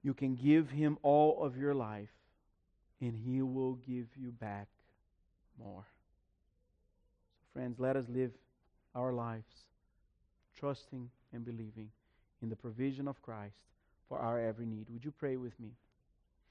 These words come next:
Father, help us. We need to know that you fulfill our needs. We need to know that we lack nothing. Father, we need to know that in Christ we have experienced every spiritual blessing in the heavenly realms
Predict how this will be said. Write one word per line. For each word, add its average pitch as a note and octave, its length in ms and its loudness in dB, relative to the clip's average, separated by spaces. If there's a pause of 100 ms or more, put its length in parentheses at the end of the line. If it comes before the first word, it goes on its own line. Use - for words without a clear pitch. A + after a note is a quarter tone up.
(640)
Father, D3+ 220 4
help D3+ 320 6
us. C#3+ 220 4
We C#3+ 100 4
need E3 300 4
to D3+ 80 0
know D#3 560 8 (960)
that C3 180 2
you D#3+ 280 4
fulfill D3 580 0
our B2 200 -2
needs. A2 360 -8 (920)
We C3+ 100 4
need C#3+ 200 6
to C#3+ 60 -8
know D3+ 320 8
that D3+ 120 4
we C#3+ 120 2
lack C#3 300 2
nothing. D3 500 -2 (640)
Father, F3+ 260 10
we E3 140 6
need F3 160 2
to - 80 -4
know E3 340 8
that D#3 180 4
in D#3 160 2
Christ E3+ 640 2 (1080)
we D3+ 140 6
have D3 120 6
experienced F3 520 4
every D#3+ 220 4
spiritual F3 460 4
blessing F3 460 4
in D#3+ 80 0
the D3 100 2
heavenly D#3 360 0
realms B2 420 -4